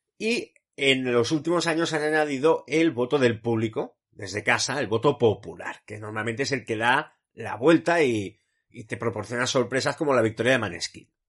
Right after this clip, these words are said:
También es verdad que el año pasado el voto del público quedó corto y no dio pa'l chanelazo, pero, bah, ¿qué importa? La cuestión, las diez primeras actuaciones fueron,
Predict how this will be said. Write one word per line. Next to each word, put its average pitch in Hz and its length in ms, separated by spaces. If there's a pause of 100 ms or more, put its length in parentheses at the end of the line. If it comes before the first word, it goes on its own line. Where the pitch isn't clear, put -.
(580)
También 120 340
es 131 60
verdad 135 440
que 143 200
el 120 80
año 120 200
pasado 147 400
el 120 140
voto 131 220
del 123 120
público 131 340
quedó 123 220
corto 151 320
y 156 40
no 117 100
dio 113 160
pa'l 110 140
chanelazo, 139 580
pero, 185 340
bah, - 280 (640)
¿qué 131 140
importa? - 760 (800)
La 226 280
cuestión, 220 520 (300)
las 214 280
diez 277 160
primeras 208 360
actuaciones 165 540
fueron, 147 400